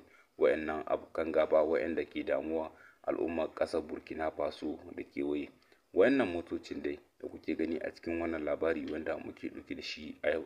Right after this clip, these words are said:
inda Ibrahim Traore, shugaban ƙasar Burkina Faso mai riƙon ƙwarya, inda shi ne ya yi odar su, inda a yau ne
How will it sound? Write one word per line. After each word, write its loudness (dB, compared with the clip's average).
inda -4
Ibrahim 4
Traore, 0
shugaban -2
ƙasar 0
Burkina -2
Faso -4
mai -6
riƙon -2
ƙwarya, -2
inda -4
shi -8
ne 2
ya 0
yi -2
odar -2
su, -14
inda 0
a 4
yau 4
ne -2